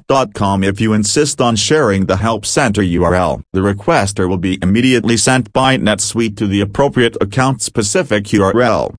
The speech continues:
Let me reiterate that NetSuite has been aggressively directing us off from data center-based U R Ls in favor of account-specific ones since the two thousand sixteen point two release in order to make full use of NetSuite's cloud architecture. Therefore,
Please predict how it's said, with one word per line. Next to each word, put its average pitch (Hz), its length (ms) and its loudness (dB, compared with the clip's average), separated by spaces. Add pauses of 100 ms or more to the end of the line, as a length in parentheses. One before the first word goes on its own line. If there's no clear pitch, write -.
Let 92 200 -4
me 117 140 0
reiterate 110 640 2
that 95 220 0
NetSuite 110 580 0
has 104 200 0
been 104 200 0
aggressively 104 720 0
directing 104 560 0
us - 280 -6
off 107 220 0
from 95 260 -2
data 95 360 -2
center-based 107 800 0
U 98 120 0
R 98 180 2
Ls 107 260 2
in 104 140 2
favor 156 360 2
of 202 100 0
account-specific 117 1160 -2
ones 107 280 0
since 190 280 0
the 135 100 -2
two 170 280 0
thousand 117 540 -2
sixteen 120 640 0
point 104 400 0
two 113 260 2
release 90 440 0
in 110 240 0
order 135 200 2
to 117 140 -2
make 120 260 0
full 101 280 -2
use 104 320 0
of 92 80 -2
NetSuite's 110 680 0
cloud 95 360 0
architecture. 98 920 -2 (160)
Therefore, 90 640 0